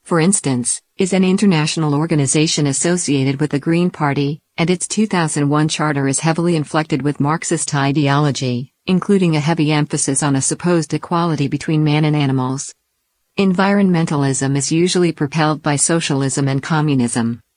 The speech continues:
After the fall of communist regimes in Russia and Eastern Europe,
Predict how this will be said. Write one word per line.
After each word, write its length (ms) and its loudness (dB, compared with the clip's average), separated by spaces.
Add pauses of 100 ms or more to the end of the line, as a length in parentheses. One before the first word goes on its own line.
(240)
After 280 0
the 100 0
fall 300 0
of 120 -4
communist 600 -2
regimes 440 -2
in 100 0
Russia 300 0
and 160 -2
Eastern 400 0
Europe, 400 -2